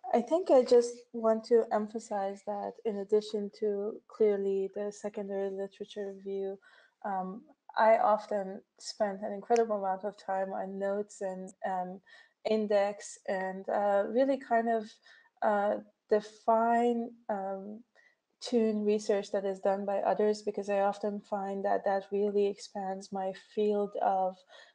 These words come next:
references, but also really my understanding of the subject matter.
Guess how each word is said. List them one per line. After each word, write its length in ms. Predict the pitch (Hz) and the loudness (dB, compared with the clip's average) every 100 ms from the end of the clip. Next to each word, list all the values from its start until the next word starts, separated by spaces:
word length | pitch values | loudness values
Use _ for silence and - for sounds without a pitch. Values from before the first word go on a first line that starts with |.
| - | 4
references, 600 | 262 277 254 214 214 202 | 4 6 2 2 0 0
but 140 | 208 208 | 4 6
also 340 | 214 214 208 | 4 4 2
really 280 | 196 202 196 | 4 4 2
my 180 | 190 190 | 0 -2
understanding 720 | 190 196 - 202 196 196 196 | -4 -6 -6 -6 -4 -6 -6
of 100 | 196 | -8
the 100 | 196 | -6
subject 560 | - 202 - 196 196 | -2 -2 -2 -8 -6
matter. 440 | 190 185 190 185 | -4 0 0 0